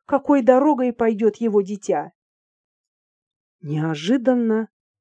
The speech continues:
на огромном экране появилось видео. На желтых безбрежных песках –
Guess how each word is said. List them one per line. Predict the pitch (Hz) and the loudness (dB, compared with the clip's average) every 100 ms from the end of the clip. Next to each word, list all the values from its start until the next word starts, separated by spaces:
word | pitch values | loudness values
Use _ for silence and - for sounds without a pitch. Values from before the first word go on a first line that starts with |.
| _ _ _ _ _ _ | _ _ _ _ _ _
на | 170 208 | 0 0
огромном | 233 233 330 330 294 262 254 | 2 4 6 8 6 4 0
экране | - 220 277 269 | 0 2 2 2
появилось | 262 254 247 202 240 240 233 - | 0 0 0 0 2 2 0 -8
видео. | 180 175 160 165 165 170 170 _ _ _ _ - | -6 -6 -4 -2 0 -2 -8 _ _ _ _ 0
На | 196 | 2
желтых | 190 214 294 277 220 202 | 6 8 8 6 4 0
безбрежных | 180 214 180 226 269 226 214 - | 0 -2 2 4 4 2 0 -2
песках – | 196 - - 226 254 247 | -8 -8 -4 0 2 0